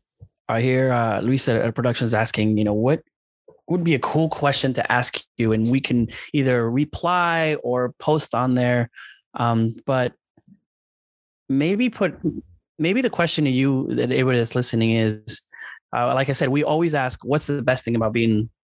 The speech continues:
Latino, Latina, Latinx, Chicano, Hispanic, however you identify?" Um, yeah, what's the best? But then the question that I asked Latina, uh, <laughs> that I asked Janelli is,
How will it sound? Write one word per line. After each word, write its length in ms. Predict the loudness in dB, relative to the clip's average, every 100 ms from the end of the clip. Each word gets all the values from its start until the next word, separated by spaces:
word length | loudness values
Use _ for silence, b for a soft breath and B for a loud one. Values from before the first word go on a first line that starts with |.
| -10
Latino, 360 | -4 0 0
Latina, 400 | 0 0 0 0
Latinx, 720 | 0 -4 -2 0 0 -4 -4 -8
Chicano, 420 | -12 -4 -2 0 0
Hispanic, 380 | -2 0 0 0
however 240 | 0 2
you 140 | 2
identify?" 520 | 0 0 -2 0 -2 -2 _ B B B B B _ -2
Um, 380 | 0 2 0 -4 _ _ _ _ _ _
yeah, 120 | -2 0
what's 220 | -2 -2
the 80 | 0
best? 300 | 0 0 -4
But 180 | -2 0
then 280 | 2 2
the 80 | -2
question 320 | -2 -2 0
that 80 | 0
I 60 | 2
asked 220 | 0 -2
Latina, 440 | -4 0 0 0 0
uh, 160 | 0
<laughs> 360 | 0 -4 -6 -4
that 120 | 0
I 100 | 2
asked 320 | 2 0 -2 -2
Janelli 560 | 0 2 2 0 0
is, 260 | 0 0